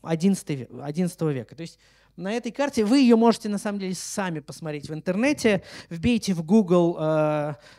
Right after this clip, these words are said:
э, The Viking Expansion, и у вас будет всё, что надо. А, значит, э, она многочисленна, она на многих сайтах есть. Это отличная,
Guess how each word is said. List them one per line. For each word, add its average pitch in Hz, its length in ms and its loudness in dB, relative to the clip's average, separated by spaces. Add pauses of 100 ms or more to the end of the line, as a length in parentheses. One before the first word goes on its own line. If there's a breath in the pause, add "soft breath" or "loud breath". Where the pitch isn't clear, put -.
(140)
э, 143 760 -2
The 156 80 0
Viking 180 460 0
Expansion, 220 760 0
и 190 240 -8
у 175 80 -4
вас 165 220 -4
будет 147 340 -10
всё, - 140 -20
что - 180 -18
надо. 98 280 -16 (560 soft breath)
А, 160 520 -2
значит, 165 560 -10
э, 160 240 0 (100)
она 247 240 4
многочисленна, 240 680 2
она 190 160 -2
на 196 140 0
многих 185 360 -2
сайтах 139 440 -12
есть. 254 220 -6
Это 190 120 -4
отличная, 180 560 -6